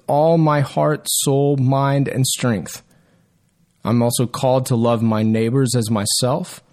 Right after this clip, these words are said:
my brothers and sisters in Christ, my wife,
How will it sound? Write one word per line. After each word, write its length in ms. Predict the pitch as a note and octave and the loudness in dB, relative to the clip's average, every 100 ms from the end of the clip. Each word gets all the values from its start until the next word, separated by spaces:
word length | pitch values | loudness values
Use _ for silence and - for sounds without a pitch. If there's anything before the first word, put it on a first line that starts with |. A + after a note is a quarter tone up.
| _ - _ _ | _ -20 _ _
my 160 | - A2+ | -2 0
brothers 520 | G#2+ A#2 B2 C3+ B2+ | 0 0 2 2 2
and 120 | A#2 - | 0 0
sisters 460 | - C#3 - A#2 | -2 -2 0 0
in 140 | A2+ G#2+ | 0 -2
Christ, 640 | - B2+ D3+ F3 - - - | -2 -2 0 -4 -8 -12 -6
my 180 | G#2 G2 | -2 -2
wife, 640 | G2 A2 C#3 - - | 0 0 0 -4 -12